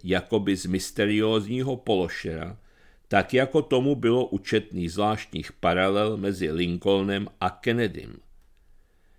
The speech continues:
V padesátých letech založil Thornley společně se svým přítelem Gregem Hillem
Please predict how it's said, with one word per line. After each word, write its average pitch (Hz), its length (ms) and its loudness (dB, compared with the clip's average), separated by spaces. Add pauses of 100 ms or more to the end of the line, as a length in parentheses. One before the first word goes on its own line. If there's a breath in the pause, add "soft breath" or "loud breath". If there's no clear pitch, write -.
(240)
V - 120 -20
padesátých 131 840 2
letech 139 580 -2 (160)
založil 110 640 2
Thornley 110 560 4
společně 107 600 0
se 113 180 0
svým 110 320 -4
přítelem 107 600 -2
Gregem 101 520 2
Hillem 87 560 0